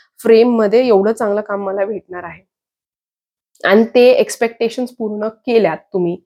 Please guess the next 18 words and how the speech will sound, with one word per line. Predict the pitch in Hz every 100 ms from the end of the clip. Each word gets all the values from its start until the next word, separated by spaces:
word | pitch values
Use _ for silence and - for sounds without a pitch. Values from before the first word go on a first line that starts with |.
| _ _ _ _ 294
तर | 302
ते | 294 - 285
एक | 285 277
लॉयल्टी | 247 233 233 254
बॉन्ड | 214 202 196 208 208
तयार | 220 180 175 175
होतो | 180 _ _ _ _ _ -
आणि | 208 254
तो | 254 302 302 _ _ _ _ _ _ _ _ -
सगळीकडे | 262 202 233 220 190
आहे. | 160 - - _ _ _ -
त्याच्यामुळे | 214 214 247 240 247 302 415 - _ _ _ -
जेवढं | 190 220 247
आपण | 247 254 262
दुसऱ्यांकडून | 226 233 240 247 254 262
एक्स्पेक्ट | 254 - 262 -
करतो | 254 254 269
ना, | 233